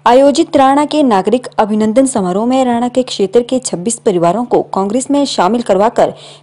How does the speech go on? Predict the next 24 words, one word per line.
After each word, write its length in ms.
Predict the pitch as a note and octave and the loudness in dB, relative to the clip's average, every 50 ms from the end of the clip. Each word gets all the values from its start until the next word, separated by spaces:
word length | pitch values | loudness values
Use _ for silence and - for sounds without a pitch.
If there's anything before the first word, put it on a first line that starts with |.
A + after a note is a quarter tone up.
| - - | -4 0
बीजेपी 380 | G3 B3 A#3+ A#3 D#4+ D#4+ E4 D#4 | 2 4 4 4 4 2 2 2
की 180 | - D#4+ D#4+ | 2 4 4
नींदें 260 | D4 C#4 C4 B3 C#4 | 6 6 4 4 4
एक 280 | C#4+ - - A3 G#3+ A3 | 4 4 2 0 2 2
बार 140 | G#3+ G#3+ A3 | 2 2 2
फिर 240 | - - A3 A3+ - - | 0 -2 -2 -2 -2 -2
हराम 260 | G3+ F#3+ E3+ E3 E3+ | -2 -2 -2 -4 -4
की 240 | E3+ - F3 F3 F3+ | -6 -8 -6 -6 -4
हैं। 260 | F3 F3 E3+ F3 - - | -4 -4 -4 -6 -8 -6
बीजेपी 440 | D#3+ F#3 F#3 E3+ G#3 G#3+ - G#3+ G3+ | -4 -4 -4 -2 -4 -4 -4 -4 -2
छोड़कर 480 | - - A#3 C#4 C4+ - F3+ G#2+ - - - - - - _ - | 0 2 2 2 4 2 0 0 0 -4 -12 -20 -20 -8 _ 0
कांग्रेस 380 | C4 C4+ C#4 C4+ D#4+ E4 E4 D#4 | 2 2 2 2 0 0 2 4
में 220 | D4+ D#4+ E4 D#4+ | 4 6 6 4
शामिल 440 | - - A#3+ G3 F#3+ G#3 A#3 B3 B3+ | 4 2 0 0 0 2 0 0 -2
हुए 420 | - - - - - A#3 B3 C4 | -2 -6 -8 -2 2 4 6 6
मुखिया 520 | C4 A3+ G#3 F#3+ F#3+ - - A3+ D#3 - - - - - - - _ - | 6 4 2 0 0 0 2 2 2 0 -4 -10 -20 -20 -20 -8 _ 2
नागरिकों 460 | A#3+ B3+ B3+ A#3+ C4+ C4 - E4+ F4 | 2 2 2 2 -2 -2 0 2 0
की 340 | D#4+ - - D#4 D#4 E4 D#4+ - - - _ _ _ - - | 2 2 2 2 2 2 -2 -4 -14 -20 _ _ _ -6 0
फहरिस्त 500 | C4 B3+ C4 B3+ C#4 C4+ - F4 E4 F4 - | 2 2 2 2 0 0 -2 -2 -4 -2 0
में 220 | D#4 C#4 G3+ - - - _ - | 0 0 0 -2 -4 -10 _ -4
पूर्व 220 | - C4 C#4 E4 D#4+ | -2 0 2 2 0
सैनिक 500 | D#4 - D4+ C#4+ C#4 C4+ D4 C#4+ C#4+ - _ - | 0 0 0 0 2 0 -2 -2 -4 -12 _ -20
सुहड़ू 460 | - - - A#3 G3+ A#3+ C#4+ D#4 D#4+ | -8 -4 -2 0 2 2 4 4 4
राम 340 | D4+ C4+ A#3+ A#3+ B3+ C#4 C#4+ | 4 2 2 2 0 -2 -2